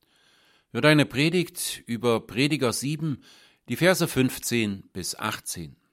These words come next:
Dies alles habe ich gesehen in den Tagen meines eitlen Lebens. Da ist ein Gerechter, der geht zugrunde in seiner Gerechtigkeit. Und da ist ein Gottloser, der lebt lange in seiner Bosheit.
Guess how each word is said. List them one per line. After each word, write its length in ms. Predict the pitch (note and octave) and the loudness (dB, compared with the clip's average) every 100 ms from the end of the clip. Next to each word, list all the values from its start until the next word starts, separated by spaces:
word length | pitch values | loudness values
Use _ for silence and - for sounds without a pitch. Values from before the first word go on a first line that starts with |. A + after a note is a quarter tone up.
| _ _ _ _ _ _ _ _ _ _ _ _ _ - | _ _ _ _ _ _ _ _ _ _ _ _ _ 0
Dies 220 | D#3+ - | 2 4
alles 420 | - E3+ G3+ - | 4 6 6 6
habe 240 | E3 F3 E3+ | 6 8 6
ich 220 | E3 - | 4 2
gesehen 480 | C#3 - E3+ D#3 A2 | 0 4 4 4 2
in 100 | A2 | 2
den 220 | C#3 C3 | 2 4
Tagen 400 | C#3+ E3+ E3+ C#3+ | 6 6 6 0
meines 360 | B2+ A#2+ G#2 | 2 0 -2
eitlen 480 | - C3+ C#3 B2+ B2 | 0 0 0 -2 -2
Lebens. 600 | F#2+ F2+ E2 D#2+ - - _ _ _ _ _ _ | -2 -6 -8 -14 -16 -18 _ _ _ _ _ _
Da 100 | - | -16
ist 180 | D#2+ - | -10 -4
ein 140 | G2+ G#2 | -2 0
Gerechter, 640 | A2+ D#3 E3 F3+ F3 D#3 - - | 4 4 4 2 2 0 -6 -8
der 80 | G#2+ | -2
geht 180 | C3 | -2
zugrunde 600 | - D#3+ - D#3+ F#3 F3 | 2 0 4 4 4 4
in 180 | E3+ D#3 | 2 2
seiner 320 | C#3 C#3+ D#3 | 4 6 6
Gerechtigkeit. 960 | D3+ D#3 D3 - A#2 G#2+ - A#2 G#2+ - _ _ _ _ _ _ _ - | 2 0 0 -2 -6 -8 -4 -4 -4 -12 _ _ _ _ _ _ _ -4
Und 140 | C3 | 4
da 80 | C#3 | 6
ist 180 | D3+ - | 6 6
ein 220 | C3 A2+ | 4 6
Gottloser, 720 | C#3+ D#3 D#3 E3 C#3+ D3+ C3 G2 | 6 6 6 6 6 4 4 0
der 120 | C3 | 2
lebt 240 | A#2+ G#2 - | 2 0 4
lange 340 | C#3+ F3 D#3+ | 6 6 2
in 200 | - C3 | 0 -2
seiner 380 | A#2 F#2+ F#2+ G#2+ | 0 -2 -2 -4
Bosheit. 680 | C3+ F3 - F2+ - _ | -2 -2 -2 -8 -14 _